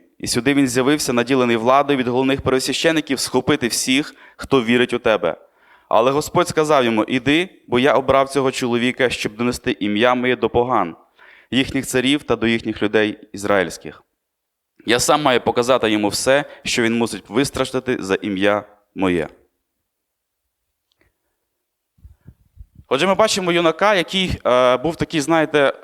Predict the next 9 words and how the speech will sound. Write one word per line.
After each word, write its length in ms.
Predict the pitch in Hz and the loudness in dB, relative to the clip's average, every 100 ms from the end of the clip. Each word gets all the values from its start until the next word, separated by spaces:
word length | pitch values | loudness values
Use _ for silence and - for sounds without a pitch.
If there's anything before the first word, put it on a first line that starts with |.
| - - | -20 -4
є 120 | 131 | 2
в 60 | 143 | 2
українській 480 | 135 139 131 - | 2 -2 -2 -2
мові 180 | 143 139 | 0 2
таке 140 | 120 127 | 2 0
слово 280 | 139 127 | 2 2
«горливий», 480 | 107 127 131 160 143 | 4 2 4 2 0
такий 240 | 117 - 120 | -6 -10 -12
твердий, 540 | - 139 147 139 139 | 0 2 2 0 -4